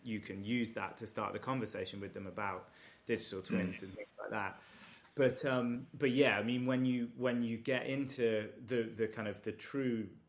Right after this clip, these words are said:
Speaker 1: true kind of potential and possibilities of digital twin, I think, um, that, that is, is hugely exciting. And I mean, for, for us, that's the same team, because that sort of digitization and visualization,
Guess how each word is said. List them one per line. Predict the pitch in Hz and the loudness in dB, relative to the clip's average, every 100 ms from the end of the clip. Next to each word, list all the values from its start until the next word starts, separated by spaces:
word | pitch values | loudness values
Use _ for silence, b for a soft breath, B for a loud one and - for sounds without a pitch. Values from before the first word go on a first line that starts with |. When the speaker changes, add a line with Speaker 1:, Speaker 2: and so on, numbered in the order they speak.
| - | -16
Speaker 1:
true | - 135 127 | -4 0 2
kind | 117 107 101 | 0 -4 -6
of | 98 | -6
potential | 113 - 107 - 95 | -10 -6 -8 -6 -8
and | 95 | -4
possibilities | 110 - 110 101 - 95 98 | -4 0 0 0 -6 -8 -8
of | 92 | -6
digital | 107 - - 98 | -6 -6 -8 -8
twin, | - 135 107 98 101 | -6 -4 -2 -4 -8
I | |
think, | 101 110 104 101 | -4 -2 -2 -4
um, | 104 101 98 95 B B B _ | -4 -4 -6 -8 B B B _
that, | - 117 - 120 | 2 2 2 0
that | 117 110 | 0 2
is, | 104 101 - - - | -2 -4 -10 -10 -6
is | 95 | -6
hugely | - - 131 127 - 101 | -8 -4 0 0 0 -4
exciting. | 95 - 104 95 - 98 104 | -4 -4 -4 -4 -6 -10 -6
And | 131 | -2
I | 123 | 2
mean, | 127 120 110 B B _ - | 2 2 -6 B B _ -14
for, | 135 143 | -2 0
for | 127 - 127 120 | 0 2 2 6
us, | 131 113 98 | 6 4 0
that's | - 117 120 - | -2 0 0 -6
the | - 113 | -6 -4
same | - - 120 117 113 107 | -2 -2 0 0 0 -2
team, | - 120 107 98 | -6 -4 -4 -4
because | 95 101 107 98 | -6 -4 -2 -2
that | 110 107 - | -2 -2 -2
sort | 110 104 | -4 -4
of | 101 | -4
digitization | 120 110 - 104 98 107 104 101 104 98 | -4 -4 -6 -6 -4 -2 -4 -4 -8 -6
and | 95 | -6
visualization, | 101 107 107 101 95 101 101 98 107 101 101 | -4 -4 -4 -4 -4 -4 -6 -6 -8 -8 -10